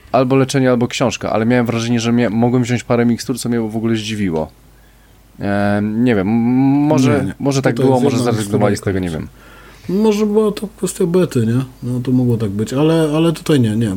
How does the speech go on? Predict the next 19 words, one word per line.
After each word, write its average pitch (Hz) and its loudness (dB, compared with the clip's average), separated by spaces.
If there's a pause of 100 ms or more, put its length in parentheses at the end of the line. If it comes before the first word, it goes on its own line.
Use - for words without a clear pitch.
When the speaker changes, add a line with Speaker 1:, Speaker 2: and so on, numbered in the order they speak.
Speaker 2:
Po 202 0
prostu 175 0
jest 143 -2
tak 143 2
jak 127 2
w 120 0
jedynce. 110 -2
Masz 151 2
jedną 143 2
miksturę, 127 2
Speaker 1:
Wiem, 104 0
wiem, 95 -2
wiem, 92 -4
wiem, 90 -6
wiem. 87 -8 (720)
Speaker 2:
e, 123 -8
i, - -6
i 110 -6
koniec. - -12